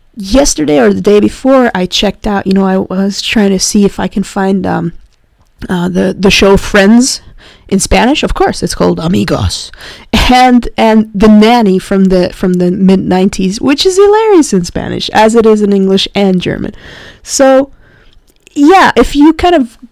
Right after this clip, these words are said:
go through the stuff that you're already interested in,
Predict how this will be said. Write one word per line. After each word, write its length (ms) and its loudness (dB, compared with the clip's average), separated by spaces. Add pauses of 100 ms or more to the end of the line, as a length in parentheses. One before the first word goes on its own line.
(140)
go 260 4
through 400 2
the 140 0
stuff 580 -4
that 160 -6
you're 340 2 (160)
already 800 2
interested 760 -2
in, 460 -2